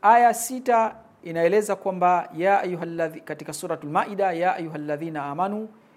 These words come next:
idha qumtum ila salati faghsilu wujuhakum wa aydiyakum ila almarafiqi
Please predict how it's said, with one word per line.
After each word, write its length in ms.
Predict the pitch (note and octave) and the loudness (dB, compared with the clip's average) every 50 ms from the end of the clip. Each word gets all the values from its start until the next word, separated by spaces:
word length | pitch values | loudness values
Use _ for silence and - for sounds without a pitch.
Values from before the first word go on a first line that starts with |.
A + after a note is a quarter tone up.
| _ _ - | _ _ -10
idha 220 | C#3+ C#3 D3+ D3 | -4 -2 -2 -2
qumtum 400 | C#3 - F#3+ F#3 F3+ F3 D#3+ D3 | -2 -4 -8 -8 -8 -8 -10 -8
ila 140 | D3 C#3 C#3+ | -8 -8 -8
salati 680 | C#3 - - D3 C#3 D#3+ E3+ F3 F3 F3 F3+ F3 F3 | -8 -8 -8 -4 0 0 0 0 0 -4 -8 -10 -10
faghsilu 760 | F3 - D3 C#3 C3 A#2+ - - - F3+ F3+ E3+ D#3+ D3+ C#3 | -8 -8 -8 -8 -8 -10 -14 -12 -8 -8 -6 -6 -6 -6 -8
wujuhakum 680 | C#3 C3+ C3 C3+ C#3 C3+ C#3+ E3+ F3 F3 - F3 E3+ D#3 | -10 -12 -12 -12 -8 -6 -4 -4 -4 -4 -8 -12 -12 -10
wa 100 | C#3 C3+ | -10 -8
aydiyakum 640 | C3+ C3+ C#3 C3+ D#3+ F3 F3+ F3 F3 F3+ F3 E3+ F3 - | -8 -8 -8 -6 -2 0 0 0 -2 -4 -10 -12 -12 -12
ila 160 | - C#3+ C#3 | -10 -10 -10
almarafiqi 800 | C3+ C3 C3 C#3 D3 E3+ F#3+ G3 F#3+ - G#3+ - - A2+ A2 | -10 -8 -6 0 2 4 4 2 2 -2 -12 -10 -10 -10 -10